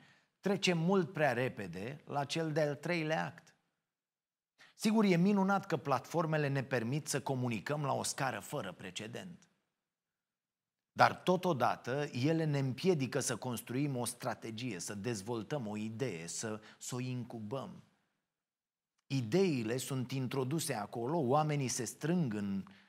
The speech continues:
în jurul acestor idei, în jurul acestor postări, se dau like-uri, se distribuie masiv și apoi? Unde poți să treci de la emoție la strategie? N-ai unde.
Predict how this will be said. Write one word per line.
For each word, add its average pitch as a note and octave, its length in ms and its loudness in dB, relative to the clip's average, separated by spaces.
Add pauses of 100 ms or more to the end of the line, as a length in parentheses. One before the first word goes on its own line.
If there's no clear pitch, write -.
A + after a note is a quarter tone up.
(140)
în A2+ 180 -2
jurul A2+ 300 0
acestor G2 640 -6 (320)
idei, A#2+ 540 0
în G#2 120 -2
jurul G#2 280 -4
acestor G2 420 -6
postări, B2+ 560 -6
se G2+ 160 -6
dau F#2 240 -2
like-uri, C3+ 540 -2
se - 160 -6
distribuie G#2 540 -4
masiv G2 400 -6
și - 120 0
apoi? G#3 440 -4 (1700)
Unde F#3 380 6
poți B2+ 220 -4
să G#2 120 -6
treci C#3 500 -6 (280)
de A#2 100 0
la A#2+ 160 2
emoție B2+ 720 -2 (160)
la A#2+ 140 -2
strategie? G#2 800 -8 (640)
N-ai F3 240 -2
unde. A#2+ 440 -10